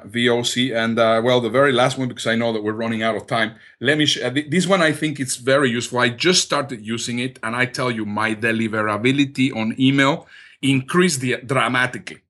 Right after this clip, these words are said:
And, uh, they charge you one cent to verify your lists. So let's say that you're sending, uh, that you have a list of, uh, ten thousand people, and then you're sending your email list, and your opening rate is,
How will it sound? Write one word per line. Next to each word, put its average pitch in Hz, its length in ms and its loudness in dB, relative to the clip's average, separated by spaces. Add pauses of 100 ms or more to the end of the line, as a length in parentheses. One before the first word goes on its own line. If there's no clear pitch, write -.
(640)
And, 123 340 0
uh, 123 260 4
they 165 140 2
charge 160 380 0
you 139 80 0
one 147 460 -2
cent - 580 0 (260)
to 131 100 -2
verify 143 680 2
your 113 320 0
lists. - 640 -2 (260)
So 135 400 0 (160)
let's 185 200 0
say 202 140 4
that 170 160 0
you're 143 140 2
sending, 143 680 0 (280)
uh, 110 160 -6
that 123 160 -2
you 131 140 4
have 139 200 2
a 123 40 4
list 127 360 2
of, 117 220 -8
uh, 101 240 -2 (100)
ten 139 220 -2
thousand 120 400 -2
people, 95 260 -8
and 98 100 -6
then 123 120 0
you're 147 100 4
sending 156 400 2
your 123 160 2
email 135 300 2
list, 113 220 -2
and 110 100 -2
your 117 160 0
opening 151 440 2
rate 127 360 2 (360)
is, 131 540 2